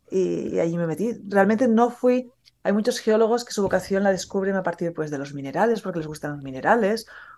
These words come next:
o los fósiles, porque les gustan los fósiles, y yo no entro en ese perfil. Eh, era más, eh, ir a, al Pirineo y entender por qué había allí esa montaña.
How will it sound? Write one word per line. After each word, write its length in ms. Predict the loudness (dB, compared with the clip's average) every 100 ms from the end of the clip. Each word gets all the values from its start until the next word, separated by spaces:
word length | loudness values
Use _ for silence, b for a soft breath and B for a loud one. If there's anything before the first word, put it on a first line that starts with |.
| _
o 320 | 6 6 6
los 180 | 2 0
fósiles, 400 | 2 2 2 -4
porque 200 | -4 -4
les 80 | -4
gustan 240 | -4 -6
los 140 | -8 -4
fósiles, 500 | -4 -2 -2 -2 -2
y 200 | -4 0
yo 120 | 0
no 100 | 2
entro 180 | 0 -2
en 60 | -6
ese 140 | -6
perfil. 460 | -10 -8 -6 -6 -6 _ _ _ _ _ _ _ -20 _ _ _ _ _ _ _
Eh, 420 | 8 10 10 6 2 4
era 240 | 6 8
más, 340 | 8 6 4 0
eh, 640 | 2 4 4 2 0 -4 -6 -12 -18 -20 -20 -20 _ _
ir 300 | 4 6 4 -2 -8 -6
a, 800 | -6 -4 -4 -4 -4 -4 2 4
al 80 | 4
Pirineo 520 | 4 2 2 4 4
y 100 | 2
entender 500 | 0 2 6 6 4
por 160 | -2 0
qué 80 | -2
había 240 | 0 -2
allí 200 | -2 -4
esa 140 | -4 -8
montaña. 560 | -8 -8 -8 -8 -8